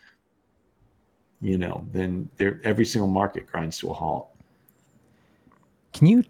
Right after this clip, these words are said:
Speaker 2: take us through what a C D S is?
Speaker 1: A credit default swap? Sure. I mean,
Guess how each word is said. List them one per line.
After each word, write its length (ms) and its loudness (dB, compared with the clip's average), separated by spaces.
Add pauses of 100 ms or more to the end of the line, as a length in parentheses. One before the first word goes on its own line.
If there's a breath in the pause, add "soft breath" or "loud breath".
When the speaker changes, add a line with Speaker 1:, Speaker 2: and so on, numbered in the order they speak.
(440)
Speaker 2:
take 200 4
us 180 2
through 200 2
what 200 0
a 40 0
C 180 -2
D 140 -4
S 220 -10
is? 240 -8 (1600 loud breath)
Speaker 1:
A 40 -8
credit 260 4
default 280 0
swap? 380 2 (260)
Sure. 420 -8 (120)
I 80 6
mean, 320 6